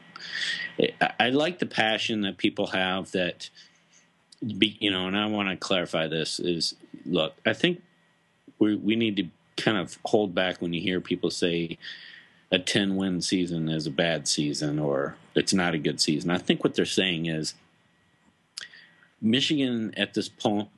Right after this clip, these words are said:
point with Jim Harbaugh and this team, it's not that it was a bad season. It, it, what we're saying is it's not good enough. We can't be content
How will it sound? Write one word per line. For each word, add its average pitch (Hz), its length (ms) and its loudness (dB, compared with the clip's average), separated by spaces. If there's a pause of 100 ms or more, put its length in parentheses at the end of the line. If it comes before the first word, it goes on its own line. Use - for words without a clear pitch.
(120)
point 104 440 0
with 95 300 -2
Jim 92 240 0
Harbaugh 92 400 0
and 85 100 -2
this 85 140 -2
team, 90 480 0 (680)
it's - 200 -2
not 139 220 2
that 127 140 2
it 107 40 2
was 92 140 -4
a 95 40 -4
bad 87 340 0
season. 80 640 -2
It, - 120 -4 (120)
it, - 120 -4
what 101 200 2
we're 101 100 0
saying 117 320 2
is 87 300 -4 (140)
it's - 200 -2
not 101 260 0
good 90 180 2
enough. 87 280 0 (100)
We 95 160 2
can't 135 300 -2
be 113 80 4
content - 760 -4